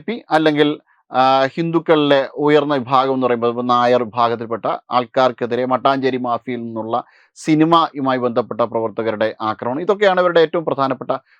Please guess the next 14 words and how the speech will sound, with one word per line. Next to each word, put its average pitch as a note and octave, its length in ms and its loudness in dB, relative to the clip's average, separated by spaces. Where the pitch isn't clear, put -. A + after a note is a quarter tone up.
ഹോഗി-, B2 280 2
ഹോബി. A#2+ 240 4
അതിൽ, C4 160 6
ആ, - 20 8
ചെന്ന F#3 260 2
നമ്മുടെ D#3 240 2
രാഹുൽ G3 400 2
ഈശ്വർ, B2 260 -2
ശബരിമല F3 520 2
തന്ത്രി F3 340 2
കുടുംബവുമായി E3 680 2
ബന്ധമുണ്ട് D3+ 500 0
എന്ന് C#3 180 0
അവകാശപ്പെടുന്ന C#3 640 -2